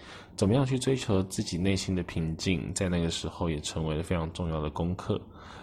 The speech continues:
而现在呢，也是一个非常纷乱的时代，所以我们怎么样能够透过庄子这本书，刚好在这个时候，我们也来读一读，那给自己不同的思考点。今天要先跟大家分享的第一章叫做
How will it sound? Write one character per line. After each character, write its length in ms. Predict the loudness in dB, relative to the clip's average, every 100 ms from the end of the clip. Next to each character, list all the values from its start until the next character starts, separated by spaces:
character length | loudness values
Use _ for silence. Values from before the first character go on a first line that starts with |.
| -2
而 80 | 2
现 240 | 2 2
在 220 | 4 4
呢， 520 | 4 4 4 2 -2 0
也 160 | 0 2
是 180 | 4
一 80 | 6
个 160 | 6 2
非 120 | 4
常 160 | 2 2
纷 220 | 2 4
乱 180 | 4 4
的 80 | 2
时 240 | 0 -2 0
代， 260 | 0 0 -8 -18 -18 -18 -12
所 220 | 2 6
以 40 | 6
我 120 | 6
们 180 | 2 0
怎 100 | 0
么 120 | 2
样 180 | 4 2
能 80 |
够 100 | 2
透 280 | 2 4 4
过 520 | 4 6 6 6 2 -4 -14 -6 2
庄 160 | 2
子 140 | 2 2
这 100 | 2
本 160 | 2
书， 400 | 0 4 4 4 -2 -14 -18 -6
刚 140 | -2 0
好 100 | 2
在 140 | 2
这 100 | 2
个 140 | 2
时 300 | 0 -2 -2
候， 360 | 0 0 0 -2 -8
我 100 | -2
们 140 | 2 2
也 80 | 2
来 180 | 2 2
读 200 | 2 4
一 80 |
读， 340 | 2 0 -2 -4 -12 -8 -4
那 100 | -2
给 160 | -4
自 160 | -2 0
己 100 | 0
不 140 | 0
同 160 | -2 -2
的 100 | -2
思 220 | -2 -4
考 220 | -2 -4
点。 200 | -2 -4 -4 -18 -20 -20 -20 -20 -20 -16 -4
今 160 | 2
天 80 | 4
要 60 | 4
先 180 | 4 2
跟 140 | 4
大 60 | 2
家 100 | 2
分 180 | 2 0
享 220 | 0 -2
的 140 | -2
第 200 | 0 0
一 60 | 0
章 460 | 0 0 0 -2
叫 120 | -2 0
做 300 | 2 2